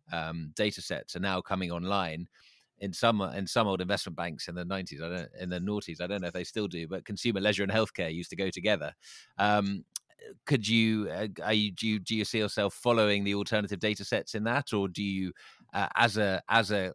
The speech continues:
as a, um, a consumer guy of, uh, of h-, how many years, fifteen years, do you see yourself as, as sticking to your knitting?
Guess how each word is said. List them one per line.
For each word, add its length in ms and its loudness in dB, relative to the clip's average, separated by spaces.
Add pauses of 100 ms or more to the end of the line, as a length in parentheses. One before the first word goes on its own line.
as 200 -2
a, 220 0
um, 280 -4 (260)
a 80 -2
consumer 460 0
guy 480 2 (340)
of, 360 0
uh, 40 -4
of 440 0 (120)
h-, 240 -10
how 120 2
many 220 -2
years, 260 0
fifteen 260 -4
years, 360 0
do 140 -2
you 220 2
see 180 0
yourself 460 0
as, 260 -4
as 300 -2 (160)
sticking 340 -4
to 120 -6
your 60 -2
knitting? 360 -6